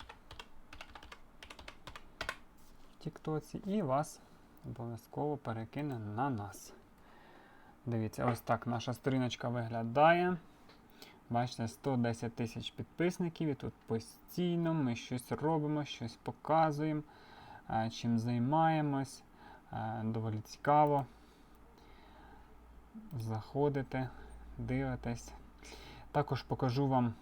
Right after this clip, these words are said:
трішечки будівництва.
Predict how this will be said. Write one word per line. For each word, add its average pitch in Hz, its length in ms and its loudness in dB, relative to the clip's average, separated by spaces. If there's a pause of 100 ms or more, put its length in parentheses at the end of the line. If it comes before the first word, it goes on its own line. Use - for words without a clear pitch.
(220)
трішечки 123 640 -2 (1500)
будівництва. 131 1000 2